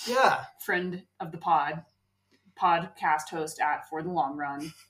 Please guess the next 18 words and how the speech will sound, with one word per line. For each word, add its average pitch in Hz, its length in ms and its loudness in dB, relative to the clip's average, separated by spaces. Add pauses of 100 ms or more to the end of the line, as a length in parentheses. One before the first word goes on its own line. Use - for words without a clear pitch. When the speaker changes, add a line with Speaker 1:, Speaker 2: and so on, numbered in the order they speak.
(140)
Speaker 2:
He 208 360 -2
shaved 175 320 -2
his 180 200 -4
beard, 175 300 -4
so 185 140 -4
he 170 240 -8
also 160 280 -4
had 147 280 0
an 170 140 -6
identical 147 680 -8
red - 200 -10
mustache. - 600 -16 (580)
And 196 80 0
Speaker 1:
Yeah. 185 140 6
Speaker 2:
that 185 80 2
is 185 80 -4
what 180 180 -2
friend, 156 220 -4